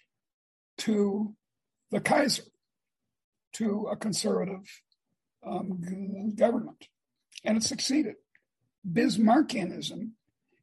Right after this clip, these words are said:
is the modern, is, is the modern welfare state. So it gives this thing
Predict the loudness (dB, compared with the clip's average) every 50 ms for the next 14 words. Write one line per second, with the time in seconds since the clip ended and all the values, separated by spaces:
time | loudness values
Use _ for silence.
0 | _ 0 0 0 0 0 -2 0 2 4 4 4 4 4 2 0 0 0 -2 -2
1 | -6 _ _ _ _ _ _ _ _ _ _ _ -16 -14 -12 -10 -8 -8 -10 -8
2 | -6 -4 -4 -4 -4 -6 -8 -14 _ -4 -4 -4 -2 -2 0 0 2 2 2 2
3 | 0 0 2 2 0 0 0 -4 -6 -4 0 2 2 2 2 0 -6 _ -20 -20
4 | -20 -20 _ -8 -2 2 2 2 2 2 2 4 4 4 4 2 0 -2 -6 _
5 | _ -12 -8 -6 -4 0 2 4 4 6 4 4 2 0 -2 -6 -6 -10 -16 _
6 | _ _ -20 -16 -14 -6 -4 -4 -4 -4 -6 -10 -12